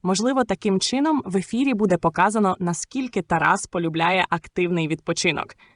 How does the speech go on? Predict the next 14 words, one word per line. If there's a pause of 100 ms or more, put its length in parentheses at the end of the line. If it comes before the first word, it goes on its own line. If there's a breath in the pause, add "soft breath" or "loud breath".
(120 soft breath)
І
тим
самим
у
«Холостяка»
з'явиться
можливість
зрозуміти, (240 soft breath)
які
з
дівчат
розділяють
його
захоплення.